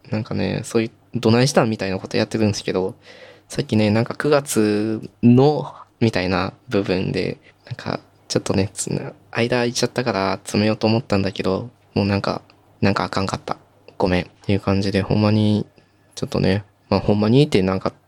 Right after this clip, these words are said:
気軽に使ってもうてますけど、ね、本当になんかあんまりメンタルよろしくないのかな？わかんない。<laughs> メンタルがよろしくないっていうか、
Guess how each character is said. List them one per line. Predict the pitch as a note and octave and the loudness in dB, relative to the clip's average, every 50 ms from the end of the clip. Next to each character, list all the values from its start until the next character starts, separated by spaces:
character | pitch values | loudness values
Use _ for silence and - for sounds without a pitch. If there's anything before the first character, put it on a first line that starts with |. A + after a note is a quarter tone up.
| _ _ _ _ _ | _ _ _ _ _
気 | - - G2+ | -4 -2 0
軽 | G2+ G2+ A#2+ | 2 4 4
に | A#2+ G2+ - | 4 2 2
使 | - - - | 0 -2 -2
っ | C3 | 0
て | - | 2
も | B2+ C3 C#3 | 4 2 4
う | |
て | C#3+ C#3 | 2 2
ま | C#3 C#3+ C#3 | 2 2 0
す | - | 0
け | - - | 0 2
ど、 | G#2 G2 F#2+ - - - - - _ _ _ - | 2 2 0 -2 -8 -18 -20 -20 _ _ _ 0
ね、 | B2+ A#2 A#2+ B2+ C3 | 2 4 6 6 4
本 | B2+ C#3 D#3 F3+ G3+ | 6 6 6 6 6
当 | - G3 | 6 6
に | F#3+ F#3+ F#3+ G3 G3 - - - | 6 6 6 6 4 2 -2 -2
な | - D#3+ | 0 0
ん | D#3+ | 2
か | - B2 | 2 2
あ | C3 | 4
ん | C#3+ E3 | 4 4
ま | G#3 | 6
り | G3 F#3 | 6 4
メ | F#3+ F#3 A#3+ E3 C#3 C#3 D#3+ G#3 | 4 4 2 2 2 4 4 4
ン | C#4+ | 4
タ | C4+ C#3+ | 4 2
ル | B2 A#2+ A#2+ A#2+ - - _ - _ _ _ - _ _ _ _ _ _ _ | 2 2 0 -2 -4 -8 _ -20 _ _ _ -20 _ _ _ _ _ _ _
よ | - D#3+ | 0 0
ろ | F#3 F#3+ | 2 0
し | - | -2
く | - - D#3 D3 C#3 - - - - _ _ | 0 2 2 2 4 2 -2 -4 -8 _ _
な | D#3+ F3 G3+ A3 G3+ | 4 6 8 8 8
い | F#3+ D#3 A#2+ A2+ A#2 - - | 8 6 4 4 0 -4 -2
の | - C3+ B2 | 0 0 2
か | - A2+ | 4 4
な？ | A2 A2 G2+ G#2 - - | 4 4 2 0 -2 -2
わ | A#2 A2+ B2 | -2 0 2
か | C#3 D3 | 4 6
ん | D3+ | 6
な | C#3 - - | 6 6 6
い。 | - D3 C3+ - C#3+ C#3 - D#3+ - - | 4 2 2 0 0 0 0 0 -2 -4
<laughs> | - - - - - - _ _ _ | -12 -20 -20 -20 -20 -20 _ _ _
メ | - D#3 | 4 4
ン | G3 | 4
タ | - A#2 | 4 2
ル | A#2 | 2
が | G#2 G2 | 2 2
よ | G2+ G#2 A2+ | 4 4 2
ろ | B2 | 2
し | - | 0
く | - - C3 | 0 0 2
な | B2+ C3 C#3 | 4 4 4
い | C3+ | 2
っ | C3+ | 0
て | - - - | -2 -4 2
い | F#2+ G2 | 2 2
う | F#2+ | 2
か、 | - - - F#2+ E2 | 2 0 -2 -4 -2